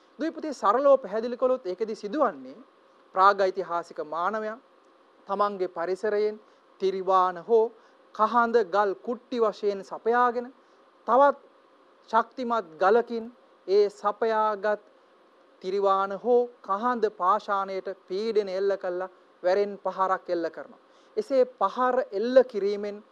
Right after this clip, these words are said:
ගල් පතුරු වෙන් කරගන්නවා. දුවේ පුතේ, මේක හිතන තරම්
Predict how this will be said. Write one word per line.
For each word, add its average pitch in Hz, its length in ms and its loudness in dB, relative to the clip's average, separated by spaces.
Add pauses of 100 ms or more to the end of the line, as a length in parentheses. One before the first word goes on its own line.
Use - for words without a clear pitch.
(240)
ගල් 180 340 2 (160)
පතුරු 190 380 -4
වෙන් 175 200 -6
කරගන්නවා. 156 540 -10 (340)
දුවේ 247 160 -4
පුතේ, 285 160 -10
මේක 277 100 -8
හිතන 247 300 -4
තරම් 254 240 -2